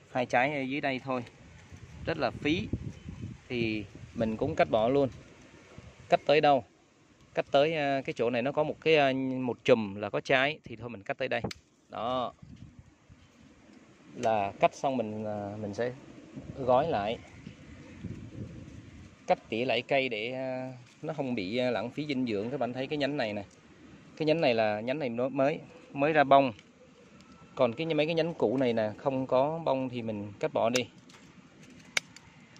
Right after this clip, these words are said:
Ở đây thì nó có một chùm là có, ờ, có bông.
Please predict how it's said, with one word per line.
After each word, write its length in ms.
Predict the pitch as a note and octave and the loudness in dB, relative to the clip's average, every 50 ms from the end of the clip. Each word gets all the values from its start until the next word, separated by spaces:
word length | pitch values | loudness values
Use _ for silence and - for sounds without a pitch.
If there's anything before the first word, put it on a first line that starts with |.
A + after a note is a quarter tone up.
| - - - - - - C3 | -20 -20 -20 -20 -10 -6 0
Ở 40 | B2+ | 4
đây 140 | C3+ C#3 C3+ | 4 4 4
thì 140 | C3+ B2+ A#2 | 2 -2 -4
nó 120 | C3 D3 | -4 -2
có 100 | C#3+ D#3+ | -2 -4
một 140 | D#3+ A#2+ - - | -4 -6 -8 -2
chùm 260 | - C3+ A2+ G#2+ G#2+ | 0 0 0 2 2
là 220 | G#2+ G#2+ G#2 G2+ G2+ | 2 2 2 2 0
có, 300 | - A#2+ B2+ C#3+ D#3 D#3 | 0 0 0 0 0 0
ờ, 280 | C#3+ C3 B2+ B2 A#2+ - | -2 -2 -2 -2 -2 -2
có 100 | - D3+ | -2 2
bông. 300 | D3 C#3 C3 C3 B2 A2+ | 6 6 6 6 4 -2